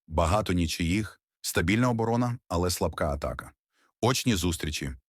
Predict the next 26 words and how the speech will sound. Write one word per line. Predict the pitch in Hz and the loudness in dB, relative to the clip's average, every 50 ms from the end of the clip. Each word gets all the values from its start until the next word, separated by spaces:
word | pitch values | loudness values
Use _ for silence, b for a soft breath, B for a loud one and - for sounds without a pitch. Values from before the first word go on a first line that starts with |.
| _ _ - | _ _ 2
Мінімальні | 98 113 127 131 127 139 147 151 147 131 | 4 6 6 6 6 4 4 4 2 2
рахунки | 113 104 92 - 117 110 92 82 - 71 64 - - | 0 -2 0 0 0 0 0 0 -4 -6 -8 -8 -4
чотири | - - - 82 - 131 135 123 | -2 0 0 2 2 2 2 2
з | 98 | 0
п'яти. | - - 98 82 - 78 69 58 - - _ _ _ _ _ _ _ | 0 0 -2 0 0 -2 -2 -2 -6 -12 _ _ _ _ _ _ _
Т | - 110 107 | 0 2 4
М | 113 127 143 147 135 127 - | 4 4 2 2 0 -2 -4
два | 85 80 82 95 92 85 | -2 2 2 2 2 2
цілих | - - 117 110 95 82 76 - - _ _ _ | 0 0 0 0 0 0 -2 -4 -8 _ _ _
п'ять | - 101 92 82 | 0 2 2 2
десятих. | 78 87 80 - 82 71 67 - 62 - - _ _ _ _ _ _ _ _ | 2 0 0 0 0 -2 -2 -4 -10 -12 -16 _ _ _ _ _ _ _ _
Прогноз. | - - 120 104 104 110 101 82 71 - - - - _ _ _ | 2 4 4 4 4 2 2 0 -2 -4 -6 -10 -14 _ _ _
Т | - 110 117 | 2 4 4
М | 131 151 151 120 | 4 2 2 2
два | 98 107 101 | 2 0 0
цілих | 87 - - 113 113 110 107 92 - - _ | 0 0 0 0 2 2 0 -2 -4 -10 _
п'ять | - 104 92 82 | 0 2 2 2
десятих. | 76 78 76 - 87 78 76 73 73 - - _ _ _ | 2 0 0 0 0 0 0 -4 -6 -8 -12 _ _ _
Х. | _ - - 107 85 73 67 - - _ _ _ _ B B B B B B B B - | _ -2 0 0 2 0 -2 -6 -12 _ _ _ _ B B B B B B B B 2
Орієнтовний | 110 117 127 127 127 123 - 165 180 185 175 160 | 4 4 6 4 4 4 4 4 4 4 2 2
рахунок. | 143 127 - - 104 80 71 65 - - _ _ _ _ | 0 0 0 -2 -2 0 -2 -4 -6 -12 _ _ _ _
Один | 107 107 101 107 135 170 165 | 2 4 4 4 4 4 4
до | 135 117 110 110 | 2 2 2 2
одного | 123 131 123 127 104 110 | 0 2 2 0 0 0
Шахтар | - - 95 92 - 113 107 107 107 101 - _ - | -2 -2 -4 -2 0 0 0 0 -2 -4 -10 _ -4
Д. | 87 82 92 80 67 | 0 2 2 2 0